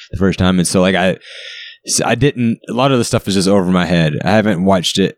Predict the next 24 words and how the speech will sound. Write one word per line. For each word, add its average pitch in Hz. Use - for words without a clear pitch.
again 92
as 87
an 85
adult 87
or 87
even 90
as 82
a 76
teenager, 95
so 90
it 90
had 104
a 82
different 90
sort 98
of 90
impact 107
on 110
me, 113
but 101
I 104
just, 98
I 95
remember 113